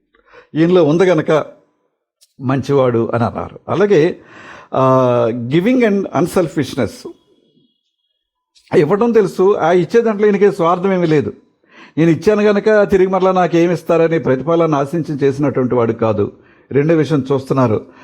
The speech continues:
మూడవది ఆయన సత్యవంతుడు, honest, ట్రూ. కనుక ఆయన సత్యవంతుడు, నిజం చెప్పేటువంటి వాడు, ఎక్కడ ఆయనలో అబద్ధం లేదు గనక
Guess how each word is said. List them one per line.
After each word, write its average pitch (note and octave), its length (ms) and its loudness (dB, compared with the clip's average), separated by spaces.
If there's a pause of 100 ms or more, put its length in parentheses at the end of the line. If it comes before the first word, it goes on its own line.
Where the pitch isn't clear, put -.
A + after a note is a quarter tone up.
(200)
మూడవది A3+ 580 2
ఆయన F#3+ 240 0
సత్యవంతుడు, G3 760 -2 (1500)
honest, E3+ 300 -2 (1700)
ట్రూ. D#3+ 380 0 (880)
కనుక G3+ 220 -2
ఆయన F3+ 520 0
సత్యవంతుడు, G3 880 -2 (880)
నిజం C#3+ 200 0
చెప్పేటువంటి C3+ 600 0
వాడు, F#2 340 -4 (120)
ఎక్కడ D#3+ 320 0
ఆయనలో D3 260 0
అబద్ధం C#3+ 360 -2
లేదు C3 180 0
గనక D#3 360 0